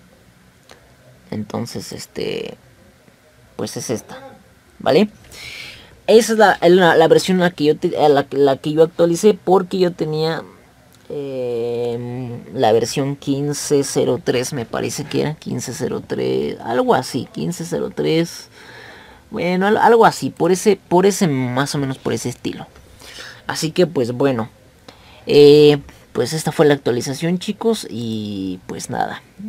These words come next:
Espero que, que la computadora nos dé más, este, rendimiento, eh, para, para poder seguir haciéndoles sus videos a ustedes. Así que con esto termino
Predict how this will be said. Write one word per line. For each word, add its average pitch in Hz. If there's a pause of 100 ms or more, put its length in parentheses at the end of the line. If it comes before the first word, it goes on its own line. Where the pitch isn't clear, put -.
(120)
Espero 131
que, 104 (1200)
que 117 (260)
la 104
computadora 127
nos 120
dé 127
más, 156 (800)
este, -
rendimiento, 220 (960)
eh, 123
para, 113
para 123
poder 123
seguir 123
haciéndoles 131
sus -
videos 113
a 90
ustedes. -
Así -
que -
con 139
esto 160
termino 175